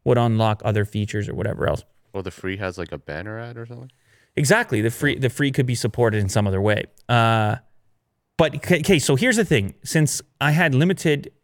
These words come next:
Speaker 1: exposure to either of these, I know that Telegram was popular in the crypto community. I know Signal came, its origin story is essentially the, the founder of WhatsApp who
Speaker 2: Mm-hmm.
Speaker 1: left and then made this app.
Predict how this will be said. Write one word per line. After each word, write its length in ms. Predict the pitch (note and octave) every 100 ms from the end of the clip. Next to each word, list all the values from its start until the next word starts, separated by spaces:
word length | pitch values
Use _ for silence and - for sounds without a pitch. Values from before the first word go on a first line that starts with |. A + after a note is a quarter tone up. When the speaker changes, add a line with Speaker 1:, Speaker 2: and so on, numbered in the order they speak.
| -
Speaker 1:
exposure 520 | B2+ - C#3+ D3+ C3
to 160 | B2+ B2+
either 160 | B2+ G2+
of 40 |
these, 160 | G#2+ A2+
I 80 |
know 200 | A#2 D3+
that 200 | D3 -
Telegram 440 | - C#3 C3 A#2+ A2
was 100 | -
popular 400 | - B2 A#2+ A2+
in 60 |
the 60 | A2
crypto 340 | - B2+ A2+ G#2
community. 380 | - G2+ A2
I 60 | G#2+
know 140 | A#2
Signal 560 | A2 - D3+ D3+ A2+ -
came, 380 | - A#2 A2 A#2 _ -
its 140 | A2+ -
origin 340 | B2 A#2 A2
story 360 | G#2 G#2+ G#2 G2+ -
is 260 | G2+ G#2 _ _ _ -
essentially 440 | C3 B2 A#2+ A2+
the, 320 | A2 G#2+ - -
the 120 | A2+
founder 420 | G#2+ C#3 C3+ B2 G#2
of 100 | G#2+
WhatsApp 560 | C#3+ F#3+ G#2+ G2+ -
who 100 | B2 G#2+
Speaker 2:
Mm-hmm. 80 | A2
Speaker 1:
left 360 | E3 B2+ -
and 140 | A2+ A2
then 240 | G#2+ G#2 _
made 200 | A#2 G#2
this 160 | A2 -
app. 320 | D#3 C3 A#2